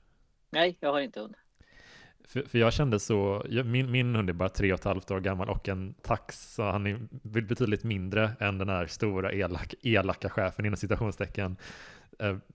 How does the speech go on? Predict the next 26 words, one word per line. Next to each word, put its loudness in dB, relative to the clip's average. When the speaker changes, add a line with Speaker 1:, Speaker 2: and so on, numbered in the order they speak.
Speaker 2:
men 4
jag 4
fick 0
så, -2
jag 2
ömmade 2
så 2
fruktansvärt -2
mycket -6
för 2
hur 0
han -4
gestaltar -2
den -2
hunden 0
och -8
hundens -2
relation -2
med -2
både 0
mister -2
Bowditch -2
och -6
med -6
Charlie. -2
Speaker 1:
Mm. -12